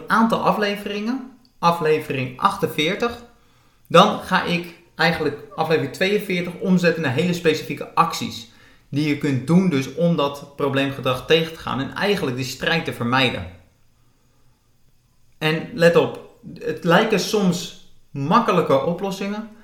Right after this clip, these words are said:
maar ik heb het keer op keer gezien bij allerlei verschillende type kinderen van hoe effectief ze zijn.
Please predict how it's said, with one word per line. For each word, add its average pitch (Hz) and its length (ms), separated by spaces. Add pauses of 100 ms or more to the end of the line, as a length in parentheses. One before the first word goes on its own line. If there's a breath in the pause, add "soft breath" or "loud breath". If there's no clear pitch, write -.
(260 loud breath)
maar 170 300
ik 180 80
heb 160 100
het 131 200
keer 220 260
op 175 100
keer 160 200
gezien 143 460 (160)
bij - 280
allerlei 226 340 (240)
verschillende 202 720
type 170 240
kinderen 175 520 (220 loud breath)
van - 140
hoe 160 320
effectief 147 680
ze - 200
zijn. 107 480